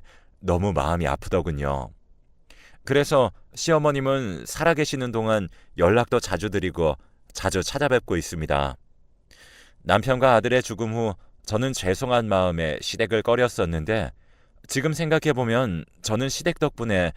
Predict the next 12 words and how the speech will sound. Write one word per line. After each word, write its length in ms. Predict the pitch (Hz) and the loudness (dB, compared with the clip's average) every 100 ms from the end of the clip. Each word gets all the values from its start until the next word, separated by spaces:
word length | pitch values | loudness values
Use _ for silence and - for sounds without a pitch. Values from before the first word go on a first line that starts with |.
| - | -8
잘 260 | - 95 101 | -6 0 0
살았다고 480 | 131 123 123 98 82 | 2 0 2 0 0
생각합니다. 840 | 117 107 107 92 78 69 69 64 _ _ _ _ _ - - - - - _ | -4 -2 -2 -2 -4 -2 -2 -4 _ _ _ _ _ -20 -20 -20 -20 -20 _
그런데 300 | - 101 95 | -2 0 0
저는 380 | 98 98 110 95 - - | -2 -2 -4 -6 -12 -20
뭐 260 | - 80 104 | -4 4 6
하나 220 | 120 131 | 6 0
해드린 400 | 135 127 131 120 | 0 -2 -4 -2
게 80 | 127 | 2
없더군요. 760 | 78 - 101 90 71 69 69 - - _ _ - - - - _ - | 2 0 -4 -4 -4 -4 -6 -14 -20 _ _ -20 -20 -20 -20 _ -2
그래서 280 | 123 135 | 2 4
이제는 480 | 147 98 120 151 113 | 2 2 0 0 -6